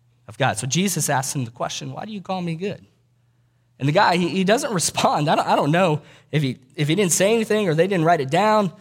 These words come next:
but he doesn't say anything. So Jesus steps into the role of rabbi regardless, and he begins to teach them. He says, "You know the commandments. Do not murder, do not commit adultery, do not steal."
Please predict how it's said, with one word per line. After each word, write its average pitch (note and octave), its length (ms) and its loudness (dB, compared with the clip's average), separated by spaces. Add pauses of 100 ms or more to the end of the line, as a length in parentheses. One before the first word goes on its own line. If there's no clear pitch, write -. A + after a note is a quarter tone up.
(220)
but E3 100 0
he E3 80 4
doesn't A3+ 240 2
say C4 240 4
anything. F3 300 2
So D#3 140 -2
Jesus A3+ 380 2
steps G3+ 300 0
into G3+ 240 0
the E3 120 0
role A3 400 4
of D3 180 0
rabbi C#3 560 0 (540)
regardless, D#3+ 760 2
and F3+ 80 2
he F3+ 60 2
begins A#3 340 2
to G#3+ 80 -2
teach - 360 0
them. F2+ 220 -12 (680)
He - 80 -4
says, C#3+ 180 0
"You D3 60 0
know D#3+ 160 2
the E3+ 80 0
commandments. F3+ 460 -2
Do C#3 80 -8
not B2 100 -4
murder, A#2+ 300 -6
do F3+ 60 -10 (340)
not B2 120 -4
commit D3 180 -6
adultery, A2+ 420 -8
do C3+ 80 -6
not C3 200 -4
steal." - 460 -8